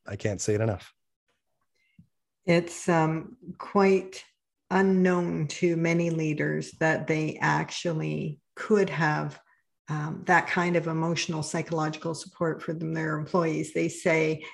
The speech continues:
Speaker 2: it's lonely at the top, but if you're leading beside instead of over, it's not that lonely. There's lots of people there.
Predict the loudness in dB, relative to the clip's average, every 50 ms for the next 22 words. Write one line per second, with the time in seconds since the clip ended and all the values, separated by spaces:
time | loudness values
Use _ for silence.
0 | -2 0 0 2 4 4 4 6 6 4 2 2 0 -2 -2 -4 -6 -8 -8 -4
1 | -2 0 2 2 2 0 -4 -8 -12 -20 -20 -20 -20 -8 _ 2 2 2 4 4
2 | 4 4 4 4 4 4 4 4 4 4 4 2 0 -2 -2 0 2 4 4 4
3 | 4 2 0 -2 -4 -6 -8 -12 -14 _ -4 -4 -2 -2 -4 0 2 2 4 4
4 | 2 0 -2 -2 0 4 4 6 6 4 4 2 2 0 -2 -6 -10 _ _ _
5 | _ _ _ -2 -2 0 0 2 4 4 4 4 2 0 0 0 -2 -4 -4 -4
6 | -6 -8 -10 -12 -10 -8 -6 -4 -4 -2 0 0 0 -2 -2 -6 -6 -2 -2 -2
7 | -2 -2 -4 -4 -2 -2 -2 -2 -2 -4 -6